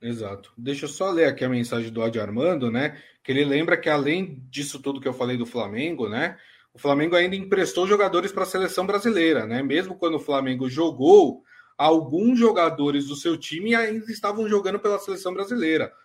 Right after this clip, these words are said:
Gabigol, né? Enfim, tem uma, uma série de, de, de atletas, e fora aqueles que foram convocados por outras seleções, né? Os estrangeiros do Flamengo,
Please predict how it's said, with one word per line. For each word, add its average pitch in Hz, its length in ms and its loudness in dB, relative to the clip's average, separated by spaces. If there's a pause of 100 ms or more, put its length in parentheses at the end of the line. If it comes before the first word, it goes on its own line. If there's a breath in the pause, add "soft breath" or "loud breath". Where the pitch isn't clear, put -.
(180 soft breath)
Gabigol, 139 1120 0
né? 139 380 -4
Enfim, 120 540 -10
tem 113 100 -12
uma, 123 300 -6 (280 soft breath)
uma 120 140 -4
série 127 320 -2
de, 165 260 -10
de, 143 460 -6 (420)
de 117 200 -6
atletas, 139 460 0
e 131 120 -12
fora 135 320 0
aqueles 170 340 -6
que - 140 -20
foram 165 640 -2
convocados 143 500 -4
por 156 220 -2
outras 156 360 -2
seleções, 127 500 -4
né? 120 60 -2
Os 120 120 -4
estrangeiros 120 640 -6
do 120 100 -10
Flamengo, 131 580 -4